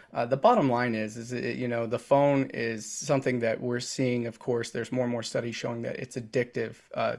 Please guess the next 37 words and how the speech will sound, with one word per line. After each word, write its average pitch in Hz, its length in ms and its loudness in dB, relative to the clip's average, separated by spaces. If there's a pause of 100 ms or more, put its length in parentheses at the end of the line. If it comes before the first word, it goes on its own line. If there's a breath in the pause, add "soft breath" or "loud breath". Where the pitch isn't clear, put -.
to - 80 -2
look 117 220 -6
at - 60 -6
your - 100 -12
phone, 120 400 -4
whether, 113 280 -4 (440 loud breath)
uh, 101 60 -2
it's 101 280 -4
notifications 113 960 -4
or, 117 240 -8
or 117 100 -6
changing, 117 800 -6 (220)
uh, - 20 -14
settings, 117 640 -2
m-, 123 220 -4
music, 127 480 -4
whatever. 117 480 0 (340 loud breath)
Uh, 123 180 -4
it - 80 -4
doesn't 147 220 -4
matter 120 220 0
why 117 220 0
you're 117 120 -2
using 110 320 -6
the 113 80 -8
phone. 117 300 -6
The 117 80 -10
bottom 117 260 0
line 117 200 -4
is 110 220 -8
it's 135 200 -8
a 127 40 -6
distraction, 120 600 -6
a 110 60 -8
form 120 280 -4
of 110 100 -8
distraction, 117 640 -4